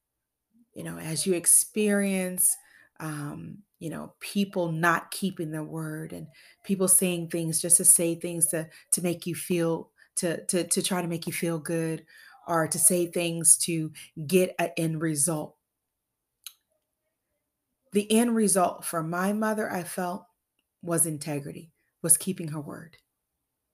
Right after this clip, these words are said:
was in her way being the best person that she could be, the best parent that she could be. That we didn't have much, you know. It was a long time before we even had a car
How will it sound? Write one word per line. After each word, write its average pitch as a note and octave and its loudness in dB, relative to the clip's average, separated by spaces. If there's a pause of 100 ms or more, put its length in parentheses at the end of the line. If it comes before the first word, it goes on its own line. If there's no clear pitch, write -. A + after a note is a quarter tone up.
(720)
was F3+ 2 (680)
in F3+ 2
her G3 2
way F3 0
being F3+ 0
the D#3+ -4
best E3+ 2
person D#3+ -2
that D3+ -2
she - 0
could D#3+ -6
be, D#3 -6
the - -8
best - 0
parent - -8
that D3+ -6
she - -6
could - -12
be. - -8 (880)
That E3+ 2
we G3+ 6
didn't C#4+ 2
have G3+ 4
much, - -8
you D3+ -4
know. D3 -4 (680)
It - -6
was F#3+ 2
a E3+ -2 (720)
long F3+ 6
time F3 2
before E3+ 0
we E3+ -2
even D#3 0
had E3 -2
a - -6
car - 0